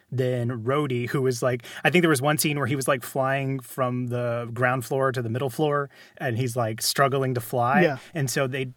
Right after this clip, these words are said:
Speaker 1: they were great at detail, at keeping those details of someone learning how to use the suit while still fighting.
Speaker 2: Yeah.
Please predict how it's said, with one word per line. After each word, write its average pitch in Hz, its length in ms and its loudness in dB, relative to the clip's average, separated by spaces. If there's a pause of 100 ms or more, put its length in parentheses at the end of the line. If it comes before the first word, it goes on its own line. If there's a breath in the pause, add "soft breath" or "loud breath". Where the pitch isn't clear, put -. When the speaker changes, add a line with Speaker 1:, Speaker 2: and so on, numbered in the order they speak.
(160)
Speaker 1:
they 156 220 0
were 151 120 -2
great 151 440 4
at 139 380 -6
detail, 147 440 -6
at 143 180 -6
keeping 165 260 0
those 127 160 -2
details 139 440 -4
of 123 100 -4
someone 127 360 -2
learning 131 240 -2
how 127 100 2
to 120 80 -4
use 120 200 -2
the 120 80 -4
suit 123 260 -4
while 110 140 -4
still 117 240 -8
fighting. 110 500 -10
Speaker 2:
Yeah. 156 240 -4